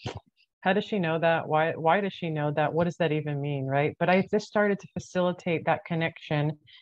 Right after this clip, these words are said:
at a very young age. And so I didn't put it more into a, into a more career space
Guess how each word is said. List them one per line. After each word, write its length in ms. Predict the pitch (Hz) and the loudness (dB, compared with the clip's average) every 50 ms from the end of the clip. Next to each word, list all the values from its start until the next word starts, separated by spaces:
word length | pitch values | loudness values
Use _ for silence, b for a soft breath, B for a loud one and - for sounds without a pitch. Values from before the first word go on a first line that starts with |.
| b b b | b b b
at 120 | 165 170 185 | 2 4 4
a 40 | |
very 400 | 165 151 180 185 214 247 262 254 | 4 4 4 4 4 4 2 2
young 240 | 190 165 151 143 143 | 2 2 2 0 0
age. 460 | - 139 139 139 139 143 147 - - 127 127 - | -2 -2 -2 -2 -2 -4 -8 -8 -8 -6 -4 -2
And 220 | - 165 165 160 | 0 0 0 -2
so 400 | - - 175 170 165 160 160 170 - | 0 4 6 6 6 6 4 2 2
I 80 | 165 185 | 4 4
didn't 180 | 233 254 233 | 4 2 0
put 180 | - - 226 208 | -2 0 2 2
it 140 | 202 - 180 | 2 0 0
more 220 | 175 180 180 175 | 0 0 0 0
into 360 | - 175 175 175 - 175 170 | 0 -2 -4 -4 -2 -2 0
a, 300 | 160 156 147 147 - - | 0 0 0 -2 -4 -4
into 320 | 180 170 165 - - 170 160 | -4 -4 -4 -2 0 2 2
a 80 | 156 | 2
more 160 | 160 160 156 | 2 0 -2
career 460 | 151 - - 165 151 147 147 151 175 185 | -2 -4 -4 -4 -2 0 2 2 0 0
space 560 | - - - 233 226 240 240 233 - - | -2 -6 -2 0 2 2 0 -2 -8 -18